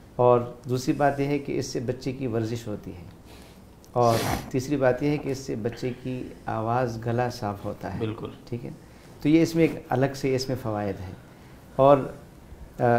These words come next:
Speaker 1: کبھی حضرت رحمہ اللہ تعالیٰ کسی حکیم صاحب کا حوالہ بھی دیتے تھے کہ وہ فرماتے تھے کہ یہ جو، آ، چوسنی بچے کو دے دیتے ہیں جلدی سے تاکہ یہ رونا بند کر دے، تو فرماتے تھے یہ شیطان کی ٹونٹی ہے، یہ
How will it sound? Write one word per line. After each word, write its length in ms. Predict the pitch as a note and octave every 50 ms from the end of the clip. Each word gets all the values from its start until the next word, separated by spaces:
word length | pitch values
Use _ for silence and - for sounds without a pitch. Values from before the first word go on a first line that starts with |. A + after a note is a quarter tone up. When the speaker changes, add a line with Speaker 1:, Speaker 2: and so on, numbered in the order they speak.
| A#2+ - - - - - - - -
Speaker 1:
کبھی 240 | - C3+ B2+ C#3 C3+
حضرت 200 | B2+ C3+ C3 C#3+
رحمہ 180 | C3+ C3+ C3
اللہ 240 | C3 C3 B2+ B2+ B2+
تعالیٰ 200 | - C#3 C3+ C#3 B2 B2+
کسی 480 | B2 - - C3 C3 B2 A#2+ A2+ - - A2 -
حکیم 340 | B2 A2+ - C#3 C#3+ C#3+
صاحب 280 | C#3 - C3+ B2 A#2+ -
کا 160 | C3 A#2+ A#2
حوالہ 220 | A#2 A#2+ B2 B2 C3+
بھی 160 | C3 B2+ A#2
دیتے 260 | G#2+ A#2 A2+ B2 B2
تھے 160 | A#2+ C3+ C3
کہ 360 | B2 - B2+ B2+ B2 B2 B2 - -
وہ 220 | E2+ A#2+ A#2+ A#2+ A#2 A#2
فرماتے 420 | A#2+ A#2 A#2 A#2 A#2 A#2+ B2+ B2
تھے 120 | A#2 B2
کہ 100 | A#2+ A#2+
یہ 160 | A#2+ A#2 A#2+ A#2
جو، 220 | A2 A#2+ A#2+ A#2+ A#2+ - - - - - - - - -
آ، 180 | - A#2+ A#2 A#2
چوسنی 460 | A2+ - - C3+ B2+ C3 D3+ D#3 C#3+
بچے 340 | C3 B2 B2+ - - B2+ B2
کو 400 | A#2 B2 A#2+ A#2+ A#2+ - - - - - G#2 A2
دے 100 | A#2+ A#2+
دیتے 280 | A2+ B2 B2 A#2+ B2+ A#2+
ہیں 200 | A#2 A#2 A2+ A2
جلدی 240 | C3 B2+ C3 C#3+
سے 220 | C3 C3+ B2+ A#2+ A#2 A2+ - - - - - - -
تاکہ 260 | - B2+ B2 A2+ B2
یہ 160 | A#2+ B2 B2
رونا 260 | A#2+ B2 C3 C3 D3
بند 220 | C#3 B2+ B2+ B2 A#2
کر 140 | B2 A#2 A2+
دے، 180 | G#2+ A2+ A2 A2 - - - - - - - - -
تو 60 | - -
فرماتے 400 | - C3 B2 B2 B2+ B2+ C#3 C#3
تھے 160 | C3 C3+ C3
یہ 60 | C3 B2+
شیطان 400 | B2+ - A#2+ A#2 C3 B2+ B2 A#2
کی 100 | A#2+ A#2
ٹونٹی 380 | G#2 A2+ G#2+ G2+ G2 G#2+ F#2+
ہے، 120 | F#2 F#2+ G2 - - - - - - - - - - -
یہ 260 | A#2+ B2 B2 B2 B2